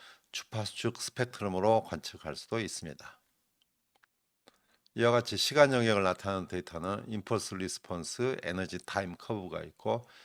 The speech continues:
주파수 영역에서는 진폭 특성, 또 진폭 특성과 위상 특성이 있습니다.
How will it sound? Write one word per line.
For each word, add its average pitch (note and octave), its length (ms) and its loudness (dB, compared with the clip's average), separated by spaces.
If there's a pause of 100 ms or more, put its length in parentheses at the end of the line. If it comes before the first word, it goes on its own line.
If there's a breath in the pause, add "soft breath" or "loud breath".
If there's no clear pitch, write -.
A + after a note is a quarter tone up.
(200 loud breath)
주파수 A#2 480 4
영역에서는 F#2 680 -2
진폭 - 460 -4
특성, A#2+ 600 -2 (120)
또 F2 180 -2
진폭 - 460 -2
특성과 G#2+ 680 0
위상 F#2 380 -4
특성이 F#2 420 -8
있습니다. - 540 -10